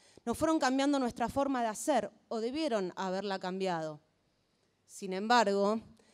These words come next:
desde que una ley sale de las cámaras hasta que llega al usuario o usuaria, pasa mucho tiempo, ya que son asignadas a ministerios que luego las transforman en programas,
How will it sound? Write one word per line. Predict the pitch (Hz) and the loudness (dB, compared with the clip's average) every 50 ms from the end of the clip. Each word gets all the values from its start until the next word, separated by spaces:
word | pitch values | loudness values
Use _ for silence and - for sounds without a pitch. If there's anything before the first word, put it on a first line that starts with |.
| _ _ _ _ | _ _ _ _
desde | - 185 190 202 208 | -6 -4 -4 -4 -2
que | - 220 226 | 0 4 6
una | 247 294 320 320 311 | 8 8 8 8 6
ley | 302 294 285 269 269 285 285 285 277 - _ _ _ _ _ _ _ _ _ _ _ _ _ _ _ _ _ _ _ _ _ _ _ _ _ _ _ _ _ _ _ _ _ _ _ _ _ _ _ _ _ _ _ _ _ | 6 6 6 6 6 4 2 -2 -4 -8 _ _ _ _ _ _ _ _ _ _ _ _ _ _ _ _ _ _ _ _ _ _ _ _ _ _ _ _ _ _ _ _ _ _ _ _ _ _ _ _ _ _ _ _ _
sale | - - - - 302 311 320 320 311 262 220 202 190 - - _ _ _ _ _ _ _ _ _ _ _ _ - | -14 -8 0 4 6 6 6 6 6 4 2 2 0 -6 -10 _ _ _ _ _ _ _ _ _ _ _ _ -12
de | 196 190 | -12 -10
las | 180 180 180 - | -10 -10 -10 -4
cámaras | - 254 240 226 208 190 180 180 185 185 180 - - - _ - | 0 2 4 4 2 2 0 0 0 0 -2 -4 -10 -16 _ -12
hasta | 196 175 - 196 190 | -12 -10 -8 -10 -8
que | - 196 190 | -8 -8 -10
llega | - - - 277 285 294 277 262 220 190 185 | -8 -6 -4 -2 -2 -2 0 0 2 2 2
al | 180 180 190 | 0 0 -2
usuario | 196 - - 254 247 247 233 220 208 190 | -2 -2 2 4 6 6 6 6 4 6
o | 202 | 4
usuaria, | 214 214 - - 226 196 185 175 175 175 175 185 180 _ - - _ _ | 2 2 0 -2 0 0 0 0 -2 -2 -4 -4 -8 _ -20 -20 _ _
pasa | - 285 294 - 285 262 | -2 0 0 0 0 0
mucho | 269 285 - 269 254 | 0 0 0 0 -2
tiempo, | 262 - 254 226 202 185 185 - - 185 185 | 0 0 0 0 0 0 -2 -4 -4 -6 -6
ya | 180 - 233 233 | -4 -4 -6 -4
que | 220 233 226 226 220 - _ | -2 -2 -4 -4 -4 -6 _
son | - - - 285 294 | -10 -4 0 0 0
asignadas | 302 - 269 247 254 269 294 294 262 - | 0 0 0 -2 0 0 0 0 0 0
a | 247 | -2
ministerios | 233 233 226 233 202 - - 311 277 220 190 196 196 190 190 190 - - | -2 0 -2 -2 -4 -2 0 2 2 2 2 0 0 0 -2 -4 -8 -10
que | - 214 214 | -8 -4 -2
luego | 240 262 262 | 0 0 0
las | 247 233 214 | 0 -2 -4
transforman | - 214 214 214 208 - 262 254 254 240 220 | -4 -4 -4 -4 -4 -4 -2 0 0 0 0
en | 208 208 | -2 -2
programas, | - - 208 226 240 254 233 208 202 196 185 196 202 - - - | -4 -4 -4 -2 0 0 0 0 -2 -4 -8 -10 -12 -14 -18 -20